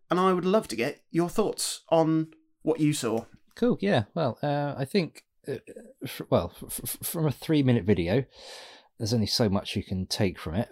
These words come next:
Speaker 2: But, uh, just looking at some of the, uh, some of the settings, some of the buildings, um, I would I, I, I would put a pretty penny on it being set in a region that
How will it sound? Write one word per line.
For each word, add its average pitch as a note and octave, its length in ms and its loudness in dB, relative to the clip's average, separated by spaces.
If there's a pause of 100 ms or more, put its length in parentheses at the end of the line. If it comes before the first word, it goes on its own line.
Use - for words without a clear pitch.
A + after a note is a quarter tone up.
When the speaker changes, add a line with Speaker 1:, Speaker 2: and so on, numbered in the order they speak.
Speaker 2:
But, - 560 -4 (240)
uh, A2+ 340 -10
just - 240 -2
looking D3 340 2
at A2+ 180 -2
some A2 240 0
of G#2 160 -2
the, F#2 260 0
uh, F2 100 -6
some - 160 -2
of F2 60 -4
the F2+ 60 -6
settings, E3 800 -2
some - 180 -4
of F#2 80 -6
the G2 60 -2
buildings, C3+ 720 0
um, A2 280 0 (460)
I C#4 380 2
would A#2+ 420 2 (1120)
I, D3 80 -4
I, C#3+ 260 -4 (120)
I F#3 40 0
would E3+ 220 -2
put A#2+ 160 -2
a G2+ 140 2
pretty - 360 -2
penny G#2+ 280 0
on A2+ 120 2
it A#2 200 -2
being B2 380 2
set - 440 -4
in B2 100 -2
a A#2+ 80 2
region B2 500 -2
that B2+ 160 -4